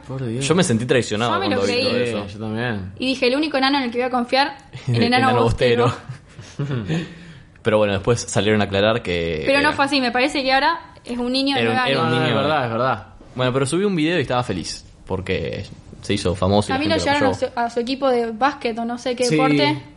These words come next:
Speaker 1: eh, de béisbol, ¿no era?
Speaker 3: O de béisbol. Eh, fue ahí, con, creo que entró con ellos, como que
Speaker 2: Bueno, la gente se puso sensible con el tema. Estaban,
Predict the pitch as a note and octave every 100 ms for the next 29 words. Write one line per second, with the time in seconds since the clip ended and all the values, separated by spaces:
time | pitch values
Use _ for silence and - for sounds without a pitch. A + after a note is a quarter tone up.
0 | - - B2 B2 B2 A#2 G#2+ B2 G3+ A#3
1 | - A#2 C3+ F3+ C3 A#3+ B3 C4+ B3+ B3+
2 | C#4 - - A#3 A#3 A3+ A3+ A3+ B3+ B3
3 | C4 B3 A#3+ A#3+ C4 A#3+ A#3+ B3 B3 C4
4 | C4 B3+ A3+ A#3 A3+ A3 A3 G#3+ - -
5 | F#2+ G2 G#2 F#3 F3+ B2 C3+ G#2+ G2 F#2
6 | F#2 E2+ F2 E2+ F2+ F2 - G2+ A2 G2+
7 | F#2